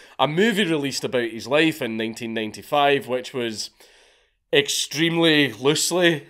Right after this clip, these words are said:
uh, based on the events of Rob Roy's life. I mean, it's, it's an okay movie, but the only problem is that a lot of the stories are changed or fabricated or absolutely didn't happen. There's even a main character that was just completely made up.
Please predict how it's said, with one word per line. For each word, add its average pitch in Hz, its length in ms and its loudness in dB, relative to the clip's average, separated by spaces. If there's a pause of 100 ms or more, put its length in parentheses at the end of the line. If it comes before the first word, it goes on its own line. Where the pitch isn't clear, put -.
uh, 131 240 4
based 147 400 0
on 139 100 0
the 139 80 0
events 131 420 0
of 120 140 -6
Rob 131 240 2
Roy's 131 280 2
life. 143 360 2 (420)
I 175 80 0
mean, 190 140 4
it's, 190 120 4 (260)
it's - 120 0
an 214 120 6
okay 208 340 6
movie, 151 540 4
but 139 360 2
the 147 80 -2
only 160 200 2
problem 139 440 2
is 131 200 2
that 131 200 -2
a 131 40 0
lot 135 220 2
of 120 40 -8
the 127 80 -6
stories 131 480 0
are 120 180 2 (440)
changed 139 500 2
or 117 160 4
fabricated 135 880 2
or 117 300 2
absolutely 127 600 0
didn't 127 280 -2
happen. 127 540 0 (280)
There's 120 200 -4
even 135 180 0
a 120 60 0
main 123 260 0
character 131 500 0
that 117 100 -4
was 113 120 -8
just 123 180 -10
completely 135 480 -8
made 120 340 0
up. 135 200 2